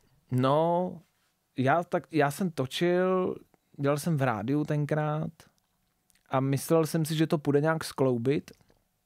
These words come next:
a velmi brzy jsem zjistil, že to jako nejde úplně skloubit dohromady s tou školou, která je velmi časově náročná a ty, člověk jí musí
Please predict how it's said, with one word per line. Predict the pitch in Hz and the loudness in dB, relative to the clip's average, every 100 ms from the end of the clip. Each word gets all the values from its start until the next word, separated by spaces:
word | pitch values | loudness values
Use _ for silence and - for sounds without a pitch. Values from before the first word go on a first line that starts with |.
| _ _ _ - - | _ _ _ -20 -4
a | 123 127 131 135 135 | 2 2 2 2 0
velmi | 131 123 127 127 | 0 -2 -2 -2
brzy | 127 127 131 | -2 -4 -4
jsem | 139 131 | -4 -4
zjistil, | 120 - 131 | -4 -4 -2
že | 127 | -2
to | - 139 | -4 -4
jako | 135 - 156 | -4 -2 -2
nejde | 107 107 | -2 -4
úplně | 113 - 131 | -6 -4 -6
skloubit | - 131 131 | -2 -2 0
dohromady | 131 117 127 131 | 0 0 -2 -2
s | - | -2
tou | 139 | -4
školou, | - - 135 | -4 -2 -2
která | 131 135 127 | -2 -4 -2
je | |
velmi | 127 123 | -2 -2
časově | 127 127 - 135 | -2 -4 -2 -2
náročná | 127 120 123 - 131 131 | -2 -4 -4 -2 -2 -2
a | 127 | -2
ty, | 131 123 98 101 - | -4 -6 -4 -6 -4
člověk | 131 127 - | -2 -2 -4
jí | 135 127 | -4 -2
musí | 127 - 127 123 | -2 -2 -4 -4